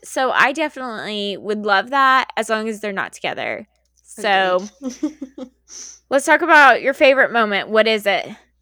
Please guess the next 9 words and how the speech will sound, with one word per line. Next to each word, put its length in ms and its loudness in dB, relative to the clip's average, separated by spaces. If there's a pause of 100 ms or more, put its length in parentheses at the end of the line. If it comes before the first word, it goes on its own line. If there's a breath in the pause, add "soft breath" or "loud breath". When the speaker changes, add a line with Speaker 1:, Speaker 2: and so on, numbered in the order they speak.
(320)
Speaker 2:
So, 600 -4 (160)
um, 400 -4 (340)
the 120 -4
part 200 -2
that's 140 -2
always 240 2
stuck 200 -6
with 180 -6
me 540 -10